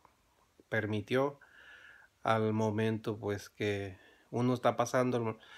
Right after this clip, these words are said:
las situaciones no las entiende, pero ya cuando es el momento adecuado, es el tiempo en el cual uno tiene que reflexionar. Este mes han habido pérdidas,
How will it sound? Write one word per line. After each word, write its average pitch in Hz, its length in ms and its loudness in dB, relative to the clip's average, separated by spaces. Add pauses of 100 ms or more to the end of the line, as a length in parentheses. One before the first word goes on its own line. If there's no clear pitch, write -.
(220)
las 117 200 2
situaciones 120 680 0
no 120 180 2
las 120 220 0
entiende, 131 480 0
pero 104 500 -2 (220)
ya 110 240 -2
cuando 107 420 0
es 107 240 -2
el 110 160 -2
momento 107 520 -2
adecuado, 107 640 0
es - 420 -10 (600)
el 110 160 -2
tiempo 120 240 0
en 127 80 2
el 117 160 0
cual 113 220 2
uno 117 200 0
tiene 113 240 0
que 113 140 -4
reflexionar. 113 760 -4 (1500)
Este 120 300 0
mes 131 640 0
han 117 260 2
habido 113 760 0
pérdidas, 113 920 -2